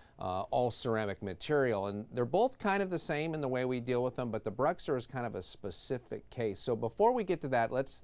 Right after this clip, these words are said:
think for a minute about how we've been treating all-ceramic restorations, you know, for the last fifteen to twenty years. It's been pretty simple, whether we had feldspathic porcelain veneers or crowns, or if we had a lucite reinforced,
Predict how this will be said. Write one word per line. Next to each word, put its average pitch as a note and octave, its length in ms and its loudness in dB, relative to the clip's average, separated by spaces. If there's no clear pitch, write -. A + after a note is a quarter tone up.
think F#3 260 0
for D#3 140 2
a C#3 40 2
minute B2+ 260 0
about G2 240 -2
how A2+ 260 -2
we've A2+ 220 -2
been G2+ 140 -6
treating G2+ 380 -4
all-ceramic G2 680 -4
restorations, G2 720 -4
you F3 80 0
know, D#3+ 80 4
for D#3 100 -4
the D3+ 80 6
last B2 400 6
fifteen B2 560 -2
to G2+ 80 -2
twenty A2 480 -6
years. G2 380 -4
It's C#3+ 160 0
been E3+ 180 2
pretty F#3 280 -2
simple, D#3 560 0
whether C3+ 280 4
we C3+ 160 4
had A#2+ 320 2
feldspathic A#2+ 760 0
porcelain C3 500 0
veneers B2 560 -2
or A2+ 80 -2
crowns, A2 680 -2
or F#2 280 -2
if F2+ 120 -10
we G#2+ 100 -2
had G2+ 120 -2
a F2+ 60 -6
lucite B2 580 0
reinforced, A#2 840 0